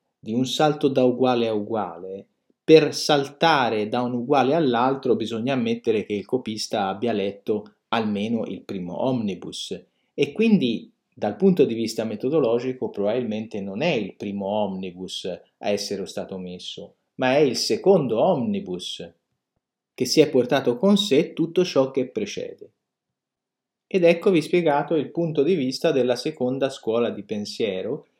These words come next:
che, eh, dal punto di vista metodologico è più accurata e infatti sta prendendo molto campo negli ultimi decenni.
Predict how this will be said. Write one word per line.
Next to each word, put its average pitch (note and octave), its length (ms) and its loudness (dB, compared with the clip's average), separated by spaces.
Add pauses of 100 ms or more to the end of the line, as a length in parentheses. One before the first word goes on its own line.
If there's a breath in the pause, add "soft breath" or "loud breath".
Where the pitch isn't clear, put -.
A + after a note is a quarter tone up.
(180)
che, G3+ 340 4
eh, C3 220 -4
dal A#2 220 -2
punto C#3 340 -2
di A#2+ 140 -2
vista C3 400 -2
metodologico C3 1200 0 (800)
è C3 220 2
più A#2 160 0
accurata A#2+ 920 -2 (240)
e B3+ 100 -2
infatti A2 440 -2
sta G2+ 240 -6
prendendo G#2+ 840 -6
molto A#2+ 380 -4
campo G2+ 520 -8
negli G2+ 260 -8
ultimi G2+ 440 -8
decenni. F#2+ 760 -12